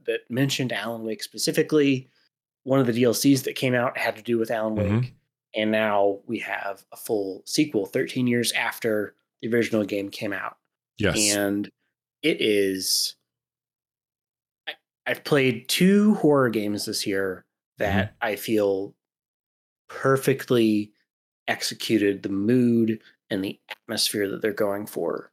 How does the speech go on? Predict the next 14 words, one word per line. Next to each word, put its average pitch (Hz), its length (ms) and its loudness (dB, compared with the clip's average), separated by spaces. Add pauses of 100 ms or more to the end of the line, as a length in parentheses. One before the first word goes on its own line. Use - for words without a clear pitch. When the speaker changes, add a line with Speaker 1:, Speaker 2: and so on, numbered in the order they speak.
Speaker 1:
First - 300 -4
one 117 120 0
being 117 200 0
the 107 80 -4
Dead 117 220 -2
Space - 340 -4
remake, 175 520 0 (1120)
and 104 120 -8
now 104 180 -2
Alan 104 240 -2
Wake - 200 -6
two. - 320 -8 (360)
It 110 140 2
is, 104 640 2